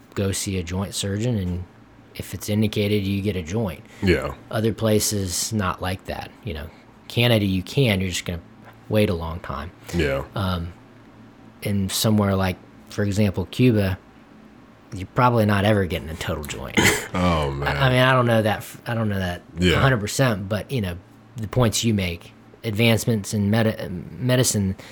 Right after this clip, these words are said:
Speaker 1: they usually come out of the U S
Speaker 2: Mm-hmm.
Speaker 1: because the model is built to pioneer.
Speaker 2: Yeah.
Speaker 1: Just like we do with a lot of other things.
Speaker 2: Yeah.
Speaker 1: Um,
Speaker 2: I mean, that's,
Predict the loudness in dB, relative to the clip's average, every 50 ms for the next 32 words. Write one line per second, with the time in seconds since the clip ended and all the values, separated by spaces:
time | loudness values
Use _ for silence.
0 | -20 -12 -6 -2 2 4 6 8 8 8 6 6 4 2 2 2 0 0 2 2
1 | 2 0 -2 -4 -8 -10 -8 -4 -2 -2 -2 -2 -2 -2 0 0 2 2 2 2
2 | 2 0 0 -4 -6 -8 -4 0 2 4 4 4 4 2 0 0 -2 -2 2 4
3 | 4 4 4 2 0 0 2 2 2 2 2 2 0 0 -2 -2 -4 -2 0 2
4 | 2 2 0 -2 -8 -10 -6 -4 -2 -2 -4 -6 -8 -14 -18 -20 -20 -20 -20 -20
5 | -20 -16 -8 -2 0 0 2 2 0 0 -2 -2 -4 -6 -10 -12 -12 -4 2 4
6 | 6 6 6 4 0 -2 -2 0 0 2 2 0 0 -4 -10 -20 -20 -20 -20 -20
7 | -20 -20 -20 -20 -16 -10 -6 -4 0 0 0 0 0 0 0 2 2 2 0 0
8 | -2 -4 -8 -6 -2 -2 0 2 2 2 2 2 0 0 0 2 0 0 0 -2
9 | -6 -6 -6 -6 -8 -10 -10 -12 -14 -16 -6 0 4 6 6 6 4 2 -2 -6
10 | -10 -12 -6 -4 -2 0 0 -2 -2 -2 -4 -6 -8 -14 -20 -20 -20 -20 -20 -20
11 | -20 -20 -12 -4 2 4 4 6 6 6 6 4 2 -10